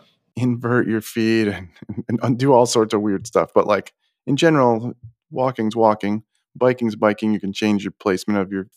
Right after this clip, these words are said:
foot and, and, and stuff like that on the pedals. But, like,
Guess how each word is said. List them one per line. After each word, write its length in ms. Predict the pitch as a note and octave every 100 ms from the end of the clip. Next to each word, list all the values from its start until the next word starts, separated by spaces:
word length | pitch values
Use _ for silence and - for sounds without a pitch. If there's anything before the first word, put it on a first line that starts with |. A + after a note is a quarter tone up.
| -
foot 280 | G2 F#2
and, 200 | F2 F2 -
and, 300 | E2+ E2+ - _ _ _ _ _
and 140 | G2
stuff 280 | - G#2 G2
like 200 | D#2+ F2+
that 260 | E2 E2 - -
on 180 | G#2 F#2
the 60 |
pedals. 400 | - - G#2 E2
But, 220 | G2 G2+ G2
like, 360 | G#2 F#2+ -